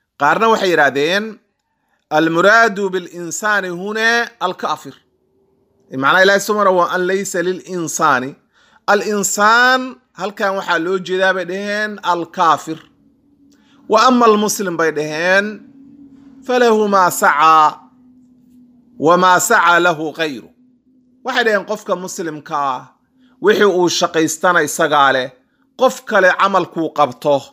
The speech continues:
oo u shaqeeyana waa uu leeyahay. Marka waxay yidhaahdeen aayaddan gaalkay ka hadlaysaa.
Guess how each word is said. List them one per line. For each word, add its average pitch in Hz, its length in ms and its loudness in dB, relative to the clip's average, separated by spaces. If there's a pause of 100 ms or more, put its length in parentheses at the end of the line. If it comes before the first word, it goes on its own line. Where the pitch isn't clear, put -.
(540)
oo 156 120 0
u 196 100 -4
shaqeeyana 175 760 2 (500)
waa 160 200 0
uu 165 240 -2
leeyahay. 143 580 0 (480)
Marka 175 260 -8
waxay 160 200 0
yidhaahdeen 160 500 2
aayaddan 160 800 2 (440)
gaalkay 160 460 0
ka 139 140 -16
hadlaysaa. 104 500 -16